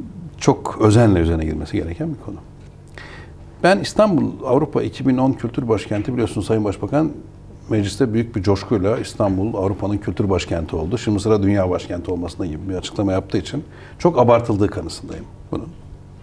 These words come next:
Avrupa'da, Avrupa Birliği üyesi ülkelerde zaten herhangi bir şehri Avrupa Kültür Başkenti seçilmemiş ülke kalmadı bildiğim kadarıyla. İstanbul'da maalesef tek başına değil. E, bu Türk kamuoyundan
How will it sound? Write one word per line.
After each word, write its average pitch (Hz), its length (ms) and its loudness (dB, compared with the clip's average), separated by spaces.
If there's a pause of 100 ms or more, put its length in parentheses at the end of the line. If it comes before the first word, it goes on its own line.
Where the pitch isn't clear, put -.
(600)
Avrupa'da, 131 440 4
Avrupa 123 340 2
Birliği 123 220 2
üyesi 120 280 2
ülkelerde 127 640 2
zaten 127 520 0
herhangi 110 420 2
bir 104 60 -2
şehri 123 540 2
Avrupa 117 340 4
Kültür 117 320 2
Başkenti 104 720 0
seçilmemiş 98 600 0
ülke 156 360 0
kalmadı - 480 0
bildiğim 76 240 -4
kadarıyla. 80 480 -8 (840)
İstanbul'da 139 500 6
maalesef 131 400 4
tek - 180 0
başına 123 300 0
değil. 151 160 2 (320)
E, 104 180 -2
bu 113 240 0
Türk 123 160 -2
kamuoyundan 113 520 4